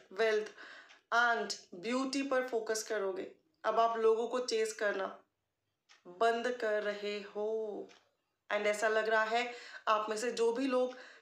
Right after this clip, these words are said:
face कर रहे हैं बहुत time से financial crisis, ठीक है, finally,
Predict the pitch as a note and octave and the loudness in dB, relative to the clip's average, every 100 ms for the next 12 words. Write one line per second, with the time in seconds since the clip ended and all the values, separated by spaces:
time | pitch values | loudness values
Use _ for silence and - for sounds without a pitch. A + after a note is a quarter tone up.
0 | _ B3 C4+ C4+ C4+ A#3+ A#3+ A#3+ A3 G#3+ | _ -2 0 0 2 2 2 2 0 0
1 | A3+ A3+ G#3+ G#3+ A3+ A3+ G#3+ G#3+ G#3 G#3+ | 2 0 0 0 0 0 0 0 0 -2
2 | G#3+ G#3+ G3 G3 G3 G3 - - A3+ A#3+ | -2 -2 -2 -2 -4 -4 -6 -8 -2 -2
3 | B3 - - - - B3 A#3+ B3 A#3+ G#3 | -2 -8 -12 -16 -6 2 2 4 2 0